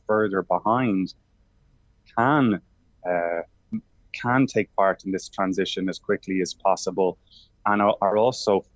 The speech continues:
uh, funded to, um, make sure that they're protected from the worst impacts of climate change at the same time. So there's a huge focus in this cop on what's called the, the Loss and Damage Fund, and a huge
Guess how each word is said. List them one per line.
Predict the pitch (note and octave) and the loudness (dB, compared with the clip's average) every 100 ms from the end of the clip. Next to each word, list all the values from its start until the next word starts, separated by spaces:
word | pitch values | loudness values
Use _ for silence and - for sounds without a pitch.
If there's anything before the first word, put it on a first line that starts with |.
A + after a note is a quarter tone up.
| - | -4
uh, | F#2+ F2+ - | -2 -2 0
funded | A2+ G#2+ G2 F2 - | 0 2 0 -4 -8
to, | - G#2+ G2+ G2 - _ _ - | -2 0 2 0 -4 _ _ -2
um, | G#2 G#2 G#2 G2+ - _ - | 2 2 2 0 -4 _ 0
make | A2+ A2+ | 0 2
sure | - A2 | 0 0
that | G#2 | 2
they're | A2+ A2 | 0 0
protected | G#2+ - A2+ - G2+ | -4 -2 -4 -2 -6
from | A2 | -2
the | G#2 | 0
worst | G2 B2 A2+ - - | 2 0 -2 -10 -4
impacts | A#2+ D3 - G#2+ - | -2 -2 0 -2 -2
of | G#2+ - | -8 -6
climate | - G#2+ G2+ | -2 0 0
change | - G#2 G#2 G2+ | -2 -2 -2 -2
at | - | -6
the | |
same | - A#2 G#2 G2+ | -4 -2 0 -2
time. | - C3+ B2+ F#2+ F2+ _ _ _ | 0 2 2 0 -2 _ _ _
So | - A2 | 2 2
there's | G2 G#2 | 4 0
a | G#2+ | 0
huge | G#2 B2 C#3+ - | 0 2 2 2
focus | G#2+ G2+ G2 - | 0 0 -2 -4
in | F#2+ | 0
this | F#2+ - | 0 -2
cop | - - F#2+ _ - | -6 0 0 _ 0
on | F#2+ F#2+ | 0 0
what's | F2+ | -2
called | - - G2+ G2 F#2 _ - | -4 0 2 2 0 _ 0
the, | F#2 F2+ F2+ | 2 2 0
the | |
Loss | F2+ F#2 F2+ F2 | 0 0 -2 -6
and | F2 | -4
Damage | G2 A2+ A#2 F#2+ | 0 0 0 -2
Fund, | - A2 G#2+ G2+ | -2 0 0 0
and | F#2 | 0
a | |
huge | F#2 G2+ B2 A#2 - | -2 0 0 0 -4